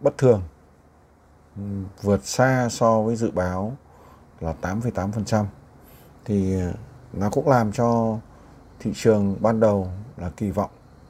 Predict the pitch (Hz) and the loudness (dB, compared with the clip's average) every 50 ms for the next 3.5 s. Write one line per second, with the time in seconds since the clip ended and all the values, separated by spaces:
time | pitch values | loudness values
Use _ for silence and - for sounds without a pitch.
0 | - - - - - - - - - - - - - - - - 127 135 - - | -20 -20 -20 -20 -18 -14 -10 -10 -10 -10 -10 -12 -14 -12 -12 -12 -12 -12 -14 -16
1 | - - - - - - - - - - - - - - - - - - - 110 | -20 -20 -20 -20 -20 -20 -20 -20 -20 -20 -20 -20 -20 -20 -20 -20 -18 -12 -8 -6
2 | 107 104 101 95 - - 107 104 101 - 104 101 101 110 123 - - - - - | -2 -2 -2 -2 -2 -2 -2 -2 0 2 2 2 2 0 -4 -8 -12 -20 -20 -20
3 | - - - - - - - 92 95 95 | -20 -20 -20 -20 -20 -16 -12 -10 -10 -10